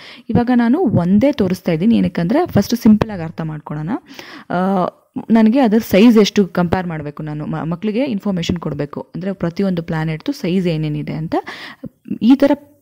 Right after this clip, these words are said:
ಚಾರ್ಟ್ ಮೂಲಕ ರೆಪ್ರೆಸೆಂಟ್ ಮಾಡಿ ತೋರಿಸ್ತಾ ಇದ್ದೀನಿ. So ಇಲ್ಲಿ ನಾನು ಅದರದ್ದು ಕಿಲೋಮೀಟರಲ್ಲಿ ನಾನು ಅದರದ್ದು, ಆ, ರೇಡಿಯಸ್‌ನ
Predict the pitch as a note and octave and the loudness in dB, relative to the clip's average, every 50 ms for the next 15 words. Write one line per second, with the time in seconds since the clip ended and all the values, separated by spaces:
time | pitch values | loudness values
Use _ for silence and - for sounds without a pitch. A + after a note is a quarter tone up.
0 | _ - - - - - - A3 G3+ G#3+ A3+ - G#3 F3+ D#3 - D#4 F4+ E4+ A3 | _ -4 -2 -2 -2 0 2 4 4 4 4 4 4 4 4 4 2 2 2 4
1 | - F#3 F3+ F#3 F3 E3 D3+ D#3 F#3 C4 - A3 D#3+ D3+ D#3 - - - - - | 2 2 2 2 2 2 2 0 0 0 2 0 0 0 -2 -6 -8 -10 -8 -6
2 | - - - - - - - - - - - A#3+ A#3+ A#3+ A#3 A#3 A3+ B3+ F4+ - | -6 -8 -8 -10 -14 -16 -18 -18 -8 0 4 6 8 8 8 8 8 6 4 2
3 | - - _ - G3 G3 F#3+ G3+ C#4+ F#4+ - - C4+ - - - - F3 F3+ F#3+ | -4 -8 _ 0 2 4 6 6 6 4 2 -4 -14 -16 -6 -4 -2 2 2 2
4 | F3 F3 G3 F#3+ F3 - - - - - A3+ G#3+ B3+ C4+ B3+ B3+ - G3+ F#3+ F3+ | 4 4 4 4 4 2 -2 -10 0 4 6 6 8 6 6 4 4 2 -2 -2
5 | F3 A3+ A#3+ A3 F#3+ F3+ E3+ D#3+ D#3 D3+ D3 D3 D3+ E3 B3+ E4+ E4 A#3 F#3+ - | 0 0 0 0 0 0 -2 -2 -2 -4 -4 -4 -2 -2 -2 0 0 -2 -2 -4
6 | - - - - - _ - E3+ E3 D#3+ D#3 D3+ D#3 D#3+ F#3 G#3 G3 A3+ A3+ A3 | -10 -18 -20 -20 -16 _ -6 -4 -2 -2 -2 -2 0 2 4 4 6 6 4 4
7 | - A#3 | 4 2